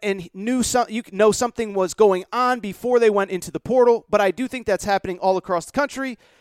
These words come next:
It's not just our program, it's every program. It's something we certainly need to look at closely and try to figure out the best way to move forward." So basically, Scott Satterfield says, "Well, I'm pretty sure he tra-, he, he, he, he was tampered with.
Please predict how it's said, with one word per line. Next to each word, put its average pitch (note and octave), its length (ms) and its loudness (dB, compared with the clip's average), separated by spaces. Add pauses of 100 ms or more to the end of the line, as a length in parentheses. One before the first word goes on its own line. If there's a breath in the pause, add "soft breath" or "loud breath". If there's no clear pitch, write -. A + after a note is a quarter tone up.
(120 soft breath)
It's C4 140 -4
not D#4+ 160 0
just C4 180 -4
our A#3+ 120 2
program, G#3+ 520 0
it's G3+ 160 -2
every G3 220 0
program. F#3 420 0
It's - 160 -10
something A3+ 360 -4
we F#3+ 80 -2
certainly A3+ 360 -6
need G3+ 180 -6
to G3 100 -4
look F#3 160 -4
at F3 160 -2
closely F3+ 340 -2
and D#3 80 -8
try F3 200 0
to E3 60 -6
figure D#3 260 -6
out C#3+ 120 -4
the - 60 -12
best B2+ 260 -6
way C3+ 160 -4
to - 140 -14
move A#2 180 -14
forward." A3 400 0 (540 soft breath)
So F#4+ 120 0
basically, F4+ 280 2
Scott C#4+ 240 0
Satterfield A#3+ 420 2
says, G#3+ 220 2
"Well, F4+ 180 6
I'm F#3+ 360 2 (260)
pretty G#4 200 6
sure D4 260 0
he A#3 120 -2
tra-, A3 300 -2
he, G#3+ 240 -4
he, F3+ 420 -6 (340 soft breath)
he, A#3+ 240 0
he G3+ 200 -4
was G#3 160 -2
tampered G3 400 -2
with. B3 220 2